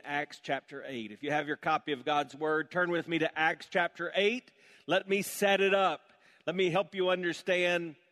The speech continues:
how we got to chapter eight. In Acts chapter one, Jesus is gathered with his disciples. There's only about a hundred twenty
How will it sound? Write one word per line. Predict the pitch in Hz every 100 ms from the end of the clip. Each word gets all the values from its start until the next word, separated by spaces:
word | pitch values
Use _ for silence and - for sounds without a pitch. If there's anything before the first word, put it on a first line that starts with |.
| _ _ _
how | - 185 185
we | 175
got | 151 196 170 175 -
to | 165
chapter | - 170 160 - 156
eight. | 170 156 135
In | 135
Acts | 143 156 -
chapter | 165 - 156
one, | 151 175 196 190
Jesus | 151 175 165 151
is | 156 131
gathered | 160 160 185 165
with | 160 156
his | 165 147
disciples. | 156 190 185 180 139 123
There's | 156
only | 175 190
about | 175 175
a | 156
hundred | 180 185 160
twenty | 208 214 147 151